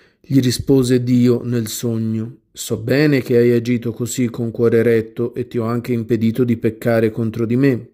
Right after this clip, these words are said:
perciò non ho permesso che tu la toccassi.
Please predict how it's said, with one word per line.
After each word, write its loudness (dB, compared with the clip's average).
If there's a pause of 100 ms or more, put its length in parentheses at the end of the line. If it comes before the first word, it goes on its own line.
(200)
perciò 0
non 0
ho -2
permesso 0
che -8
tu -6
la 2
toccassi. -6